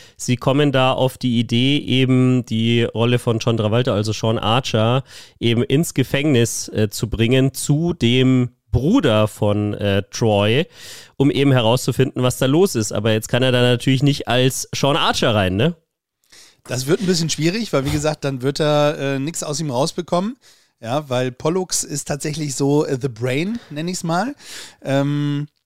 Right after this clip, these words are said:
Speaker 2: und der ist sowieso misstrauisch ohne Ende. Ja, also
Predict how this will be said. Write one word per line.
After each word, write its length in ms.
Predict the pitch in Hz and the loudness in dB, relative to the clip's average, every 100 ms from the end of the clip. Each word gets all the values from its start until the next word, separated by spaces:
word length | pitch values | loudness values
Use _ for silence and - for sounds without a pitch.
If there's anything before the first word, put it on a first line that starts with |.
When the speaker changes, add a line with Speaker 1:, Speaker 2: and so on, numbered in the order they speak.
| _ - - - - | _ -20 -18 -18 -4
Speaker 2:
und 680 | 139 143 143 143 160 123 | -2 0 -2 -4 -8 -8
der 140 | 139 151 | -6 -4
ist 140 | 156 | -4
sowieso 300 | 143 180 151 | -4 -2 -2
misstrauisch 540 | 143 165 - 135 127 127 | -4 -6 -4 -2 -2 -2
ohne 240 | 127 120 | -6 -8
Ende. 260 | 117 107 110 _ _ - | -8 -10 -12 _ _ -20
Ja, 240 | 104 117 147 | -14 -12 -12
also 560 | - 123 120 120 120 120 | -8 -4 -2 0 0 -4